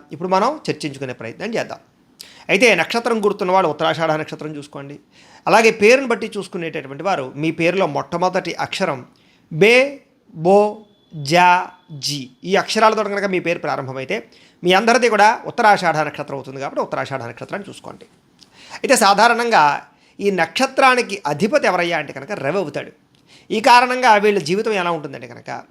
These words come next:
వీళ్ళకి మంచి శూరత్వం ఉంటుంది, అంటే మంచి బ్రహ్మాండమైనటువంటి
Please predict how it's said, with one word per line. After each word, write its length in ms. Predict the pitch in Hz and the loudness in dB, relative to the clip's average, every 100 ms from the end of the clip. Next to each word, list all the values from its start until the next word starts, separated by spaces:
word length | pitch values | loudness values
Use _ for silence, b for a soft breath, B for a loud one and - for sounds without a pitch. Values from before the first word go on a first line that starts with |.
| _ b b - | _ b b 0
వీళ్ళకి 460 | 226 233 185 170 147 | 2 2 0 0 -4
మంచి 380 | 151 208 269 320 | -6 -6 -4 -4
శూరత్వం 640 | - 170 208 294 294 254 | -2 0 2 2 2 -4
ఉంటుంది, 320 | 175 143 120 - _ - | -4 -8 -16 -20 _ -12
అంటే 400 | 180 226 254 262 _ | -4 -2 -2 -8 _
మంచి 480 | - 170 208 214 190 | -12 -10 -2 2 2
బ్రహ్మాండమైనటువంటి 1080 | 147 135 175 202 208 202 202 196 175 147 | 0 -8 0 0 2 -2 -4 -6 -6 -8